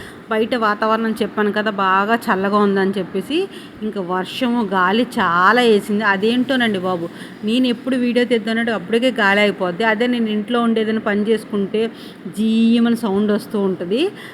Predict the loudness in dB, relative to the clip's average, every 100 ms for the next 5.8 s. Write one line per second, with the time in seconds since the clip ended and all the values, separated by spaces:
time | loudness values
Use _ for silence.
0 | -8 -6 -2 0 2 2 0 0 0 2
1 | 2 2 2 0 2 4 6 6 6 6
2 | 4 0 -2 -4 -4 0 2 2 0 0
3 | -2 0 0 0 0 2 4 4 0 0
4 | 0 -2 -6 -2 0 -2 -2 -6 -6 -6
5 | 0 0 0 -2 -2 0 0 0